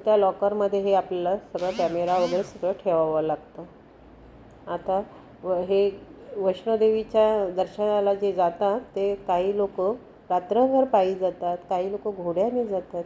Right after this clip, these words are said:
तर काही लोक पालखीने जातात. जोपर्यंत आपल्याला माता राणीचा बुलावा येत नाही तोपर्यंत आपण नाही जाऊ शकत. आपण कितीही प्रयत्न केला तरी आपण ही माता राणीच्या दर्शनाला जाऊ शकत नाही. ती जेव्हा आपल्याला बोलवते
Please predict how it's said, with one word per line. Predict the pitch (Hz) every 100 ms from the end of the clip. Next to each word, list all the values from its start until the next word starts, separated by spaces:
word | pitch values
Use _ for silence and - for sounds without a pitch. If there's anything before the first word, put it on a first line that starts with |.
| -
तर | 190
काही | 185 180 185
लोक | 185 180 190
पालखीने | 185 151 156 - 202 196
जातात. | 170 175 180 - - - - - -
जोपर्यंत | 220 220 226 220
आपल्याला | 226 220 208
माता | 220 202 202
राणीचा | 202 214 214
बुलावा | 202 185 185 196
येत | 208 196 202
नाही | 196 190
तोपर्यंत | 196 202 196 196 196
आपण | 196 196
नाही | 185 151 160
जाऊ | 143
शकत. | 135 - -
आपण | 160 - 208
कितीही | 208 202 214 254
प्रयत्न | 247 202 202 196
केला | 196 185 180 202 196
तरी | 190
आपण | 180 170 180 185
ही | 196 - -
माता | 165 156 165
राणीच्या | 175 170 180
दर्शनाला | 175 147 160 165 170
जाऊ | 175 143 151
शकत | - - 139 -
नाही. | - - - - - -
ती | 214
जेव्हा | 202 190 190
आपल्याला | 190 190 190
बोलवते | 175 170 190 196 196